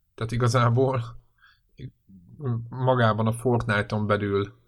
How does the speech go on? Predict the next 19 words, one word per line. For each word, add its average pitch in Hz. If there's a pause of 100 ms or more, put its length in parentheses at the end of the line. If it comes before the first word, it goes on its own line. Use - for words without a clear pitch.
lehet 104
barátkozni, 110
de 104
hogyha 104
nem 107
Fortnite-on 101
belül 104
vagyunk, 107
akkor 107
igazából 104
ugyanúgy 98
el 98
van 95
szeparálódva 92
mindenki. 95 (920)
Úgyhogy 98
ez 98
egy 101
ilyen... 101